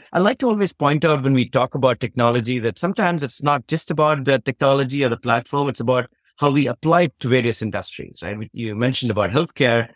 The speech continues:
We work with a lot of hospital systems or, or providers. And one particular use case, we're talking about automating the payroll for thirty thousand nurses so that they can provide patient care and experience at the homes of senior living facilities. And so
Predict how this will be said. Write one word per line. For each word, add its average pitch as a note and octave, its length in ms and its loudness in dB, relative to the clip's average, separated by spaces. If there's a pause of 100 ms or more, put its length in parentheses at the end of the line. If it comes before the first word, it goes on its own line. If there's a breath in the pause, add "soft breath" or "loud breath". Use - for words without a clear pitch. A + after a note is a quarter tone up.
(100)
We C#3 140 2
work D#3 200 2
with C#3+ 140 0
a C#3+ 60 4
lot C#3 120 4
of B2+ 100 0
hospital D#3 440 -2
systems G2+ 480 -8
or, G#2 180 -2
or G#2+ 140 -6
providers. A#2 800 2
And G2+ 180 -4 (220 soft breath)
one B2+ 260 0
particular C3+ 340 0
use C3 240 2
case, B2+ 320 0
we're A#2 240 0 (200)
talking C#3 300 2
about B2+ 200 4
automating C3 540 2
the A2+ 60 0
payroll C3+ 480 2
for B2 180 -2
thirty C3 260 0
thousand A#2 380 0
nurses G#2+ 480 -2
so A#2 100 -4
that A2 180 0
they B2 80 0
can B2 200 0
provide A#2 400 0 (180)
patient D3+ 440 0
care A2 300 4
and G2+ 140 0
experience B2+ 580 0
at G2 160 -4
the G2+ 80 -8
homes A#2+ 380 0
of G#2 140 -4
senior C3 340 0
living G#2+ 260 -2
facilities. G#2+ 540 -4
And A2+ 160 -6
so D#3 220 2